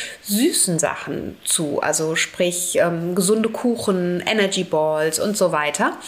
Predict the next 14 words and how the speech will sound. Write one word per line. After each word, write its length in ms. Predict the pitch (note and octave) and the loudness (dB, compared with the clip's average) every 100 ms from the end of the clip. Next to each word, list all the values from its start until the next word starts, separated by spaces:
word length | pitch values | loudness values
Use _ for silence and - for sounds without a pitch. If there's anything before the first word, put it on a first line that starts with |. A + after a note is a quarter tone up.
| - - - - | -14 -14 -12 -2
Und 280 | F#3+ F3 - | -2 -2 -4
Rohkakao 540 | - A#3 G3+ F#3 G#3+ | 2 2 2 -2 -2
kannst 320 | G#3 G#3 - | -2 -2 0
du 60 | A3 | 0
dir 200 | G#3 G3+ | 2 2
natürlich 340 | G3 F#3+ F#3+ | 2 0 -4
zunutze 400 | - F3+ G3 - | -4 -2 -2 0
machen, 280 | F3 D#3+ E3+ | -2 -2 -2
weil 120 | E3+ | -2
Rohkakao 560 | D#3 A3 A3 G#3 - F3 | 2 2 0 -4 -4 -2
eines 300 | - E3+ F3+ | -2 0 0
der 240 | E3 - - | -2 -4 -2
antioxidantienreichsten 1400 | B3 B3+ - - - F3 E3+ E3+ E3+ - F3 G3 - F#3+ | -2 0 -2 -2 -4 -2 -2 -4 -6 -2 0 2 0 0
Lebensmittel 640 | F3+ A3 G#3+ E3+ - D3+ | 0 2 -2 -2 -4 -6